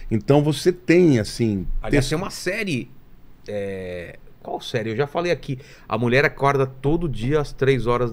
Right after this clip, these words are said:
Speaker 2: às três e trinta e três da, da, da, da noite e fica meio maluca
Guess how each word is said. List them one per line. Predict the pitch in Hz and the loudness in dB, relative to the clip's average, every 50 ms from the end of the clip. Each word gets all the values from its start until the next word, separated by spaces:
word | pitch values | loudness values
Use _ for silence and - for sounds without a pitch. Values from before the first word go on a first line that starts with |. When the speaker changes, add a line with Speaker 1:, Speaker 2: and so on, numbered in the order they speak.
| - - - | -6 -10 -14
Speaker 2:
às | - - - | -14 -14 -8
três | - - 120 143 151 135 | -4 0 2 2 2 2
e | 131 127 | 0 -2
trinta | 135 127 123 127 | -2 -2 -2 -2
e | 127 | -4
três | - - 120 120 113 | -2 0 0 0 0
da, | 113 117 113 107 104 | 0 -2 -2 -4 -4
da, | 101 104 101 101 101 107 104 | -6 -6 -8 -8 -10 -10 -12
da, | 101 - - 78 80 | -12 -10 -10 -10 -10
da | 92 98 98 | -10 -10 -10
noite | 101 101 101 101 104 113 107 - - - 127 131 | -8 -8 -6 -6 -6 -8 -8 -12 -10 -8 -6 -6
e | 127 | -6
fica | 131 - 123 - - 127 | -6 -10 -12 -8 -8 -6
meio | 120 123 123 123 | -6 -4 -4 -4
maluca | 131 131 127 120 | -4 -4 -4 -2